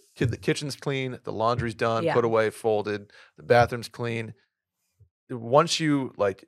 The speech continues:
Speaker 1: eh, object in motion stays in motion with me.
Speaker 2: Yeah.
Speaker 1: And I, that, I feel like that happens with boxes. Once you get that fucking box cutter going, you're just like, "All right, give me, give me all the boxes. I want,
Speaker 2: Yeah.
Speaker 1: I want my neighbor's boxes. Like, let's
Speaker 2: The
Speaker 1: go."
Speaker 2: last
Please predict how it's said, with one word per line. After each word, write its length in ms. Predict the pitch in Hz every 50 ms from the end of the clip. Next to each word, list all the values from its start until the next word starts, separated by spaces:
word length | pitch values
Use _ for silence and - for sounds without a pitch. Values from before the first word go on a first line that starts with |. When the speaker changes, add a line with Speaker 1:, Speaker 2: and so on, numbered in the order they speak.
| _ _ -
Speaker 1:
eh, 220 | 82 85 73 78 69 - - -
object 360 | 95 120 131 123 135 139 -
in 100 | 139 120
motion 460 | 117 120 120 113 - - 120 113 113
stays 360 | 107 - - 113 107 110 92 90
in 80 | 104
motion 360 | 104 98 92 87 - - 85
with 160 | 87 87 - -
me. 180 | - - - - - - - - -
Speaker 2:
Yeah. 240 | - 175 165 156 - - -
Speaker 1:
And 320 | - 98 95 95 98 -
I, 100 | - 107 - - _ _
that, 480 | - 135 123 113 104 - - - - - -
I 60 | 120
feel 160 | - - 147
like 120 | 135 127 120
that 120 | 117 110
happens 260 | 113 110 104 95 92
with 140 | 104 104 -
boxes. 400 | - 92 82 - - - - -
Once 160 | 113 117 -
you 80 | 143 135
get 140 | 143 143 143
that 240 | 143 131 127 - _ _
fucking 240 | - 139 131 - 110
box 260 | 95 110 104 107 -
cutter 220 | - - 139 131 131
going, 300 | 123 131 131 135 139 135
you're 80 | 123
just 160 | 101 95 90 95
like, 120 | - -
"All 60 | 101
right, 180 | 107 - - -
give 140 | - 131 135
me, 140 | 131 - -
give 140 | - 156 156
me 80 | 127
all 160 | - - 113
the 60 | 113 107
boxes. 360 | - - - - - - 208
I 60 | 190
want, 180 | 185 165 202 175
Speaker 2:
Yeah. 60 | -
Speaker 1:
I 40 | 135
want 160 | 156 170 151
my 80 | 127 120
neighbor's 340 | 110 110 117 127 123 113 -
boxes. 540 | - - - - - - - - - - -
Like, 140 | - 113 -
let's 120 | - 202
Speaker 2:
The 80 | 208 202
Speaker 1:
go." 60 | 185
Speaker 2:
last 540 | 180 185 190 202 233 240 - - - - -